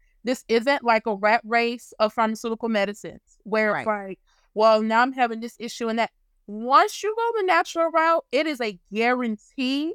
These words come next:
Speaker 1: it's going to be fixed, period.
Speaker 2: Absolutely.
Speaker 1: Once you do it, and, and I'm talking about holistically now, so we're not just talking about, "Oh, I'm just eating different." No, you do have to manage all those different things, take 'em one step at a time, and
Speaker 2: Right.
Speaker 1: you're gonna get there. You're gonna get there.
Speaker 2: Absolutely.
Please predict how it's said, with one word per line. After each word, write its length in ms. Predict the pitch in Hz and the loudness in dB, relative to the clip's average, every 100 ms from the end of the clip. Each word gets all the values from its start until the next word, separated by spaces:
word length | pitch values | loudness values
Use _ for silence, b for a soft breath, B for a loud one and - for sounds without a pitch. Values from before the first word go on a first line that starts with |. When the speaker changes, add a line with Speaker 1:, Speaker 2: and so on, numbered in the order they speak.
| - | -4
Speaker 1:
it's 220 | 208 - | -6 -6
going 340 | 180 214 226 226 | -4 0 0 0
to 120 | 226 | -4
be 140 | 208 | -6
fixed, 580 | 208 151 98 _ - _ _ _ | -6 -6 -8 _ -20 _ _ _
period. 300 | 254 202 160 | -2 -2 -2
Speaker 2:
Absolutely. 580 | 180 160 - _ _ - | -6 -8 -16 _ _ -4
Speaker 1:
Once 320 | 240 302 - | 0 0 0
you 100 | 294 | -4
do 120 | 294 | -2
it, 40 | 269 | -2
and, 220 | 240 240 214 | -2 -4 -4
and 120 | 233 | 0
I'm 100 | 247 | 0
talking 260 | - 254 254 | 2 0 2
about 160 | 277 311 | 0 2
holistically 640 | 370 359 403 - 240 220 | 0 0 -4 -6 -6 -4
now, 260 | 196 180 190 | 0 0 -2
so 140 | - | -4
we're 100 | 220 | -4
not 200 | 226 262 294 | 0 0 -2
just 160 | 294 | -2
talking 260 | 320 294 285 | 0 2 2
about, 220 | 269 262 | 2 2
"Oh, 40 | 240 | 2
I'm 140 | 269 | 0
just 140 | 277 - | -6 -8
eating 220 | 277 233 | -8 -4
different." 360 | 214 214 226 208 | -4 -4 -4 2
No, 400 | 233 254 277 285 _ _ - | 2 4 0 -4 _ _ -14
you 100 | 190 | -6
do 180 | 214 | -2
have 220 | 240 233 226 | 2 2 2
to 100 | 269 | 0
manage 680 | 254 233 254 262 254 - - - | 2 2 2 -2 -6 -12 -10 -2
all 180 | 196 226 | 0 2
those 200 | 247 240 | 0 0
different 340 | 269 - 262 | -4 -4 -6
things, 400 | 269 277 294 302 | -2 -2 -4 -4
take 200 | - 226 | -4 -4
'em 160 | 202 196 | -4 -2
one 160 | 208 233 | 0 0
step 220 | 277 262 | -2 -2
at 120 | 262 | -4
a 40 | |
time, 500 | 254 262 277 294 302 302 | -2 0 0 0 -4 -6
and 120 | 233 240 | -6 -6
Speaker 2:
Right. 120 | 160 | -4
Speaker 1:
you're 100 | 320 | -4
gonna 100 | 349 | -6
get 100 | - | -8
there. 140 | 180 - _ | -10 -10 _
You're 120 | 233 | 0
gonna 180 | 254 294 | 2 2
get 100 | 262 | 0
there. 80 | 170 | -4
Speaker 2:
Absolutely. 520 | 165 175 170 175 156 | -6 -10 -10 -10 -12